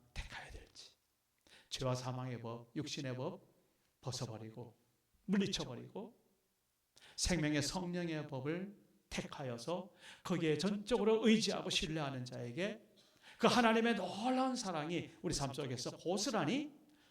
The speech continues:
확인되어지는 그런 삶을 사도 바울이 살아냈던 것처럼 우리도 살아낼 수 있다라는 것을 그렇게, 예,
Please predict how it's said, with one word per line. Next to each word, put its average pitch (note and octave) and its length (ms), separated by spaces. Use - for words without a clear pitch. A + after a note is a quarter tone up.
확인되어지는 D3+ 960
그런 D#3 240
삶을 B2 520
사도 C#3 320
바울이 C3 180
살아냈던 A#2+ 540
것처럼 E3+ 400
우리도 A#3 440
살아낼 C#3 460
수 E3+ 300
있다라는 C3 640
것을 - 220
그렇게, C3+ 520
예, C3 260